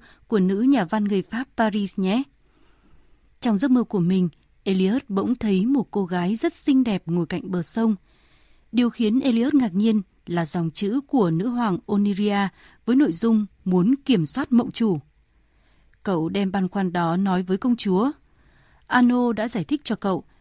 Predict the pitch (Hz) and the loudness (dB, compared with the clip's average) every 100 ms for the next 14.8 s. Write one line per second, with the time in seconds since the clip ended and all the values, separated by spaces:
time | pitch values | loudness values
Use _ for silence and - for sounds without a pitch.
0 | _ - 170 160 151 143 185 247 254 196 | _ -8 -4 -2 -4 -6 -4 -4 -2 -4
1 | - - 180 151 - - 254 240 240 - | -6 -6 -4 -4 -4 -2 -2 -2 -4 -4
2 | 233 190 190 160 135 _ _ _ _ _ | -4 0 0 0 -4 _ _ _ _ _
3 | _ _ _ _ _ - 180 175 214 - | _ _ _ _ _ -4 0 0 0 -4
4 | - 240 - 254 208 - 214 202 185 156 | -2 -4 -2 -2 -2 0 0 0 0 -2
5 | 170 147 202 185 180 190 - 208 214 208 | -4 -4 -6 -4 -4 -4 -2 0 0 -2
6 | - _ _ _ _ _ _ - 247 233 | -4 _ _ _ _ _ _ 0 2 2
7 | 226 - 240 - 277 - 233 208 226 208 | -2 -2 -4 -2 -4 -2 -6 -4 -2 -2
8 | 202 160 170 165 143 - _ _ _ _ | -2 -2 -2 -2 -4 -10 _ _ _ _
9 | _ _ _ _ _ - 214 208 202 196 | _ _ _ _ _ -2 2 2 2 2
10 | 190 233 226 208 180 202 277 254 170 175 | 0 0 0 0 0 0 0 0 0 0
11 | 240 233 185 165 196 196 202 208 196 - | 0 0 0 0 0 0 2 2 0 -4
12 | _ _ _ _ _ - 196 175 190 160 | _ _ _ _ _ -2 -2 0 0 2
13 | 202 - 320 - 180 196 - 214 294 226 | 0 -2 -4 -2 0 0 -2 -2 -2 0
14 | 185 - 165 214 233 185 240 247 | -2 0 -2 -2 0 2 4 2